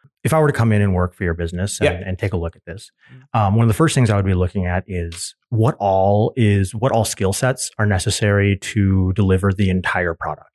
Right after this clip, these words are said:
Speaker 2: Okay.
Speaker 1: So you talked about an artist, right? So there's an
Speaker 2: Yeah.
Speaker 1: artist.
Speaker 2: Mm-hmm.
Speaker 1: I'm assuming they do probably, like, wireframes, then they do, like, media and things like that on the back end as well.
Speaker 2: Yeah.
Speaker 1: Um, is there any sound?
Speaker 2: Uh, I do the sound.
Speaker 1: You do sound as
Speaker 2: Yeah.
Speaker 1: well. Okay, that's good.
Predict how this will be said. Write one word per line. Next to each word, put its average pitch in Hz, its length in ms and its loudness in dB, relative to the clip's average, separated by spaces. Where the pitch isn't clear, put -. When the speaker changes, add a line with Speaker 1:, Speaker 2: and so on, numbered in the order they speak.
Speaker 2:
Okay. - 80 -20
Speaker 1:
So - 120 0
you 120 100 4
talked 160 180 2
about 151 140 2
an 131 80 0
artist, - 480 -6
right? 98 220 0
So - 80 -20
there's 117 120 2
an 170 60 4
Speaker 2:
Yeah. 175 60 2
Speaker 1:
artist. 107 380 -2
Speaker 2:
Mm-hmm. 135 200 -10
Speaker 1:
I'm 107 160 2
assuming 104 320 2
they 98 120 2
do 98 200 0
probably, 98 360 0
like, 98 80 -2
wireframes, 104 760 2
then 98 100 0
they 95 100 2
do, 98 140 0
like, 101 140 2
media 95 640 4
and 98 160 -4
things 98 180 -2
like 95 160 -2
that 90 180 -2
on 92 60 -2
the 95 80 -2
back 87 260 -6
end 92 160 -2
as 101 140 -2
well. 90 300 -4
Speaker 2:
Yeah. 69 200 -4
Speaker 1:
Um, 98 320 2
is 104 100 2
there 107 100 4
any 101 100 2
sound? 98 480 -2
Speaker 2:
Uh, 110 60 -2
I 117 280 2
do 113 160 -6
the 92 100 -10
sound. 87 360 -18
Speaker 1:
You 117 140 4
do 120 100 4
sound 104 280 2
as 101 60 2
Speaker 2:
Yeah. 92 80 -4
Speaker 1:
well. 95 100 2
Okay, 107 320 -2
that's 107 160 -2
good. 160 240 2